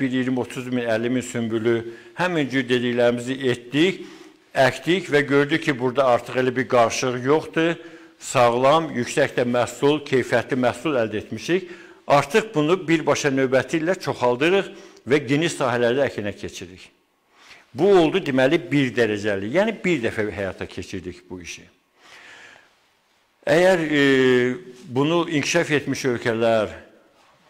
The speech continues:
yəni xarici ölkələr, ən çox da inkişaf etmiş ölkələr adətən nə edirlər? Onlar bunu çoxaltdı, əkini böyük sahələrə keçdikcə həmin sahələrdən yeni əsas sümbüllərini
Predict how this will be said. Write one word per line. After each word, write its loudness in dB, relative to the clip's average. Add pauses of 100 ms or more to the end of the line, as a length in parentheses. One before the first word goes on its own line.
(140)
yəni -2
xarici -2
ölkələr, -2
ən -4
çox -8
da -4
inkişaf -4
etmiş -8
ölkələr -2 (320)
adətən 0
nə 0
edirlər? -10 (400)
Onlar 4 (140)
bunu -2
çoxaltdı, 2 (340)
əkini 2
böyük 2
sahələrə 2
keçdikcə -2 (560)
həmin 4
sahələrdən 2 (460)
yeni 2
əsas 2
sümbüllərini 2